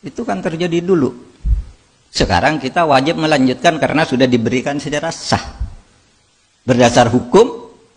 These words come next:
keputusan pemerintah yang diberi secara sah atau dilakukan perjanjian secara sah itu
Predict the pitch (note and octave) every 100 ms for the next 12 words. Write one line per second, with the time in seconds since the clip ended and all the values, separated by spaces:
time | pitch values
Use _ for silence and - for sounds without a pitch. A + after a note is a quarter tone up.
0 | _ C3 - A#2 - B2 B2 B2 A#2+ B2+
1 | B2+ A#2 A2 A#2+ F#3+ B3+ B3 G3 D#3 C#3
2 | B2 - C3+ B2 - A#2+ A2 G#2 D3 -
3 | E3 - D#3 B2+ B2 A#2+ A#2 A2+ G2+ G2
4 | - G#2+ C#3